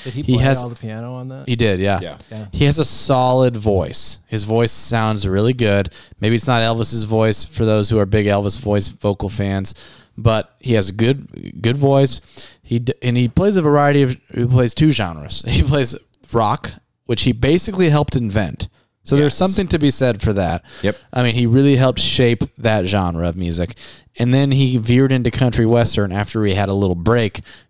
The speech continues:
Speaker 2: mainly due to his marrying of his thirteen-year-old cousin.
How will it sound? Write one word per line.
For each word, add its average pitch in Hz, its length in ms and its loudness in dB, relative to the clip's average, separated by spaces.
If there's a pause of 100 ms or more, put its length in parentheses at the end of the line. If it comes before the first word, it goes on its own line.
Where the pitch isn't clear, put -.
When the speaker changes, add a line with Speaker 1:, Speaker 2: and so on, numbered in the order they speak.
(200)
Speaker 2:
mainly 113 380 2
due 107 240 2
to 98 100 2
his 95 300 0
marrying 101 560 0
of 95 80 0
his 90 140 -4
thirteen-year-old 95 760 -4 (220)
cousin. - 360 -4